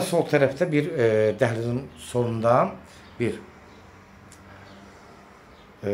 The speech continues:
yataq otağıdır. On dörd kvadratlıq bir yataq otağıdır.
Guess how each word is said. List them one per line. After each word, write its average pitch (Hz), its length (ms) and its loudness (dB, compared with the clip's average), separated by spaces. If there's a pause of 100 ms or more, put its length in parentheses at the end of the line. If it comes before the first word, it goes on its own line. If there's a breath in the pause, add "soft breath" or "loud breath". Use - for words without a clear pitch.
(100)
yataq 127 320 0
otağıdır. 123 500 -2
On 143 140 -2
dörd 131 180 -2
kvadratlıq 107 520 -2
bir 101 80 -4
yataq 110 360 -2
otağıdır. 123 640 0